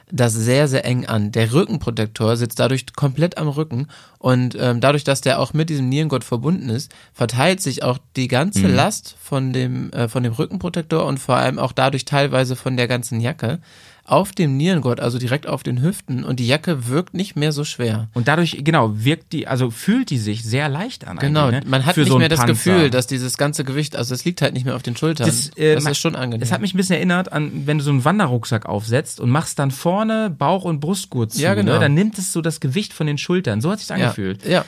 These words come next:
Speaker 2: Fand
Speaker 1: So
Speaker 2: ich
Speaker 1: ist
Speaker 2: sehr
Speaker 1: ja auch das gleiche Prinzip
Speaker 2: Ja, fand ich
Speaker 1: eigentlich.
Speaker 2: mega interessant.
Speaker 1: Mhm.
Speaker 2: Und trotzdem sagst du, das, äh, sieht ein bisschen sackig aus alles. Und
Speaker 1: Mhm.
Speaker 2: da kommen wir jetzt zum Punkt,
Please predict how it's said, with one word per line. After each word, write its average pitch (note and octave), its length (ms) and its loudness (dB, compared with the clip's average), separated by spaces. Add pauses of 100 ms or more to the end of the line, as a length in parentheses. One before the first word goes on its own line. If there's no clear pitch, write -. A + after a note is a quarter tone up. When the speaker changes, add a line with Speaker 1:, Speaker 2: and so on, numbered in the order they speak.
(120)
Speaker 2:
Fand E3 180 0
Speaker 1:
So F3+ 60 2
Speaker 2:
ich D#3+ 80 0
Speaker 1:
ist E3+ 80 2
Speaker 2:
sehr F3+ 100 6
Speaker 1:
ja E3 40 6
auch D#3 60 0
das D3+ 160 -6
gleiche D#3 260 2
Prinzip D3+ 360 -4
Speaker 2:
Ja, C3 100 2
fand E3+ 180 0
ich E3 40 0
Speaker 1:
eigentlich. - 80 -6
Speaker 2:
mega E3+ 160 0
interessant. E3 400 0
Speaker 1:
Mhm. C3 260 0
Speaker 2:
Und D3 140 2
trotzdem F3 320 2
sagst E3 320 0
du, - 20 0
das, D3 380 -2
äh, C#3 180 0
sieht D#3 320 2
ein E3 80 -2
bisschen D#3 300 -2
sackig D#3 400 0
aus G#2+ 180 -2
alles. G#2+ 260 -2
Und B2 160 4
Speaker 1:
Mhm. A#2+ 220 -2
Speaker 2:
da B2+ 160 2
kommen F#3 260 0
wir F3 60 2
jetzt E3 160 -2
zum D#3 140 0
Punkt, F#3+ 240 -2